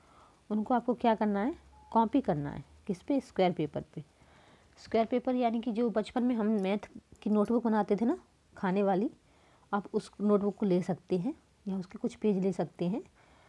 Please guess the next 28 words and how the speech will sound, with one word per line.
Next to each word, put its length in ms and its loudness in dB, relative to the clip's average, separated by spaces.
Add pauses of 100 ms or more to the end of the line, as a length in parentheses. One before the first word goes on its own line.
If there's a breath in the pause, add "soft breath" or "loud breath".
(260 soft breath)
ये 120 2
ज़्यादा 260 6 (680)
picture 240 2
तो 140 0
है 140 2
नहीं, 140 0
थोड़ी 240 4
सी 120 -2
ही 60 2
बनानी 340 0
है। 60 -4 (880 soft breath)
और 160 0
फिर 180 0
उसमें 320 2 (180)
दो 180 4
line 180 4
of 80 0
symmetry 320 -2
इस 140 -2
तरह 100 4
से 140 0
डाल 240 2
दीजिए, 300 -2 (1080 soft breath)
एक 200 0 (1000)
vertical 500 -2
और 140 -4
एक 180 0
horizontal। 640 -4